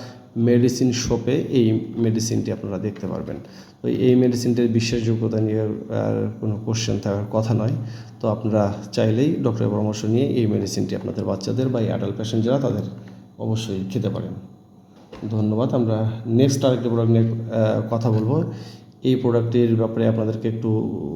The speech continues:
জানিয়ে দিতে চাই এবং জেনে রাখা আপনাদের জন্য খুবই ভালো। এই প্রোডাক্টের নাম হচ্ছে রিজোল্যাক্স টু। আসলে এই প্রোডাক্টটি আসলে প্রুক্যালোপ্রাইড এই গ্রুপের একটি মেডিসিন।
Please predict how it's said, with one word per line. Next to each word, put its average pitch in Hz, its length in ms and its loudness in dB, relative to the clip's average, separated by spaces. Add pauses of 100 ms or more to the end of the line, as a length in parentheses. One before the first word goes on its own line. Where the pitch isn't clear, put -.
(160)
জানিয়ে 107 960 0
দিতে 110 180 0
চাই 117 340 4
এবং 127 300 2
জেনে 113 200 4
রাখা 110 200 0
আপনাদের 107 340 -2
জন্য 104 220 0
খুবই 107 200 -4
ভালো। 104 380 -4 (500)
এই 127 100 2
প্রোডাক্টের 135 320 2
নাম 135 220 6
হচ্ছে 127 440 2 (500)
রিজোল্যাক্স 95 680 -2 (100)
টু। 104 320 -4 (720)
আসলে 117 180 2
এই 143 80 4
প্রোডাক্টটি 139 360 4
আসলে 135 280 2 (260)
প্রুক্যালোপ্রাইড 120 1040 0 (140)
এই 117 220 2
গ্রুপের 110 240 0
একটি 110 140 -2
মেডিসিন। 110 520 0